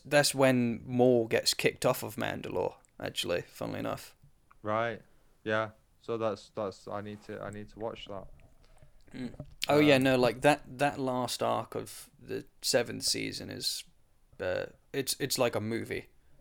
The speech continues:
Speaker 2: I, I can imagine, 'cause there's a reason you do it, you know, you, there's a reason you not only pick a show back up, but to finish it at the same time. You don't do that unless there's literally some burning desire.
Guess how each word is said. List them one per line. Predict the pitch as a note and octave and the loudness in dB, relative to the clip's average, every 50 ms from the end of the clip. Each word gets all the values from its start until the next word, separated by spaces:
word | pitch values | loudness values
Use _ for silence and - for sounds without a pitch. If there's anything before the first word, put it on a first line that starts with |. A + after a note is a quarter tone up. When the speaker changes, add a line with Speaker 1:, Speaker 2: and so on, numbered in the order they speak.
| - _ - - - - - - - - - - - - - - _ _ _ - - - _ _ _ _ _ _ _ _ _ _ _ _ - | -20 _ -20 -20 -20 -20 -20 -20 -20 -20 -20 -20 -20 -20 -20 -20 _ _ _ -20 -20 -20 _ _ _ _ _ _ _ _ _ _ _ _ -14
Speaker 2:
I, | G#2 G2 - - G#2+ | -12 -10 -6 -4 -4
I | G#2 | -4
can | G2+ - - A2+ | -6 -8 -10 -12
imagine, | A2 A2 A2+ A2+ A2+ - A#2+ A#2 G#2+ G#2 - | -8 -6 -6 -6 -6 -6 -8 -10 -10 -12 -10
'cause | - A#2+ A#2 | -8 -8 -6
there's | A#2 A2+ | -4 -4
a | C3 | -2
reason | B2 C3 E3 F3 D#3 A#2+ C#3+ B2 | 0 0 0 0 0 -2 -4 -4
you | A2 G#2 | -4 -2
do | - B2+ B2+ A#2 | 0 2 2 2
it, | G#2 F#2 F2 - - - | 2 0 0 -4 -10 -12
you | - G#2 G#2 | -8 -6 -2
know, | G2+ G2+ G#2 G#2 | 0 0 0 0
you, | G#2 G#2 A2 G#2+ - - _ _ _ _ _ _ _ _ _ _ - - | 0 -2 -2 -4 -4 -8 _ _ _ _ _ _ _ _ _ _ -6 -4
there's | B2+ A#2+ - | -2 -2 -2
a | B2 A2+ | 0 2
reason | A#2 C3 B2+ A#2 B2+ B2 A#2+ | 2 2 4 6 6 6 6
you | A#2+ A#2+ A#2 A2 G#2+ - - - - - - - - | 6 6 6 4 2 0 -8 -14 -16 -16 -16 -4 4
not | - C#3 C#3+ D#3 | 6 10 10 12
only | E3 E3+ F3 E3+ | 12 10 10 8
pick | E3 - E3+ D#3+ - | 8 8 6 8 8
a | F3 D3+ | 6 6
show | - - D#3+ D#3+ D3+ | 8 10 8 8 10
back | D3+ C#3+ C3+ C3 - - | 8 6 6 6 4 4
up, | D#3 D3+ A#2 - - - - | 6 6 6 4 -2 -4 -2
but | - D3 - - - | -2 -2 -2 -4 -2
to | - - D3 D3 | 2 6 6 6
finish | C#3 - - C#3 C#3 D3 D3 D3 - - | 6 6 6 6 6 6 4 4 2 2
it | A2+ G2 | 2 4
at | G#2+ A2+ - | 2 2 0
the | - B2 | -2 -4
same | - - C3+ B2 A#2 A2+ | 0 2 4 4 4 2
time. | G#2 - B2 A#2+ A#2 A2+ G#2 G2+ G2 G2 F#2 - - - _ _ _ _ _ _ - | 2 4 6 6 8 6 6 4 0 -4 -8 -14 -20 -20 _ _ _ _ _ _ -10
You | B2 A#2+ | -6 0
don't | - C#3+ C3 C3 B2 | 2 2 2 4 4
do | C3 B2+ A#2+ | 2 4 4
that | A2 A#2 G2 A2+ | 6 4 4 2
unless | A#2 A2 A2 G#2 - | 2 0 -2 -2 -2
there's | - A#2+ G#2+ - - - | -4 -4 -4 -4 -4 -2
literally | A2+ A2+ B2 C3 C3 - - A#2+ G#2+ A#2 A2+ G#2 G#2+ - - - - - _ | 0 0 0 0 -2 -2 -2 -2 0 0 0 -2 -4 -8 -14 -20 -20 -20 _
some | - - - C#3+ C3+ A#2+ | -4 2 2 2 2 2
burning | - C3 B2+ B2 B2 A#2+ A#2 A#2 A#2 G#2+ | 4 6 6 6 6 4 0 -4 -6 -4
desire. | - A2+ G2+ A2 A#2 A2 A2 G#2 G2 F#2 F2+ | -4 -2 0 2 4 4 4 4 2 0 0